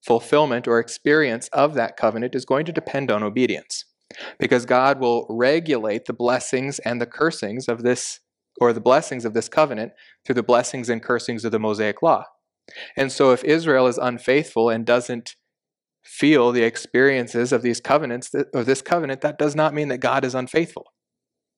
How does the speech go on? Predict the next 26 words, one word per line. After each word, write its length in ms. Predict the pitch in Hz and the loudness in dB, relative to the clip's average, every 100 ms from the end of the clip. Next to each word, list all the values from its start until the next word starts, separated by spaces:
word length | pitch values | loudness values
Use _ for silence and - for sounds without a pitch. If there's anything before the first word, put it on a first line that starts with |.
| _ - | _ -8
And 100 | 135 | 2
they 100 | 139 | 2
can 180 | 143 139 | 2 0
remember 520 | 127 123 151 190 160 | 0 2 0 2 2
that 380 | 117 107 120 - | 2 0 0 -8
because 240 | 135 139 | -8 -6
it's 160 | 123 - | -4 0
even 220 | 151 131 | -2 -2
cut 280 | - 165 160 | -2 -2 -2
into 180 | 143 139 | -2 0
their 140 | 120 | 0
flesh, 480 | 113 131 107 - - _ _ _ _ _ _ _ _ _ _ _ - | 0 -2 -2 -8 -16 _ _ _ _ _ _ _ _ _ _ _ -6
that 100 | 117 | 0
God 300 | 127 135 139 | 4 4 2
is 100 | 127 | 0
going 240 | 123 123 | -2 -2
to 80 | 120 | -2
be 120 | 117 | -4
faithful 560 | - 117 120 - 101 - - | -2 -2 -2 -6 -8 -12 -8
to 100 | 117 | 0
them 260 | 127 117 | 2 2
even 280 | 120 120 120 | -2 -4 -4
when 200 | 117 110 | -4 -2
they 360 | 117 123 113 113 | 2 4 4 2
are 340 | 110 110 107 - - | 0 0 0 -4 -4
unfaithful. 840 | 117 117 110 101 95 - 110 | -2 -4 -2 -2 -2 -6 -8